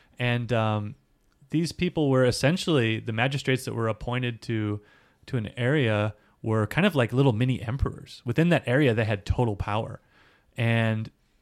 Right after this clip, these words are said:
their ability to move up, to get appointed to a better area or to move up in the,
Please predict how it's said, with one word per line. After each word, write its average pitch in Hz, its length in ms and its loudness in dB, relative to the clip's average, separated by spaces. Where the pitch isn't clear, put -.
their 160 300 2
ability 143 540 4
to 131 120 -4
move 120 320 2
up, 143 320 2
to 113 160 -2
get 107 320 -2
appointed 113 440 2
to 117 160 2
a 104 60 2
better 113 280 2
area 123 480 2
or 110 100 -2
to 113 140 -8
move 117 180 0
up 117 180 0
in 110 200 -2
the, 101 260 -2